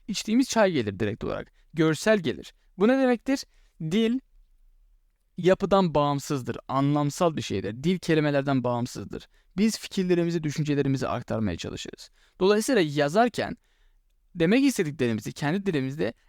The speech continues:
İngilizce'de mümkün mertebe hızlı bir şekilde ifade etmeye çalışacağız yazarken.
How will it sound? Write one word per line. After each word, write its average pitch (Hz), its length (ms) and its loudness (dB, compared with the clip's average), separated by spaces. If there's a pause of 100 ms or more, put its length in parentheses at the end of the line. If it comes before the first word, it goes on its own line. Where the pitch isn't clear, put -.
(120)
İngilizce'de 202 640 0
mümkün 196 420 0
mertebe 196 380 2
hızlı 202 280 -2
bir 240 60 0
şekilde 160 360 -2
ifade 175 360 2
etmeye 165 200 0
çalışacağız 117 560 -4
yazarken. 127 600 -2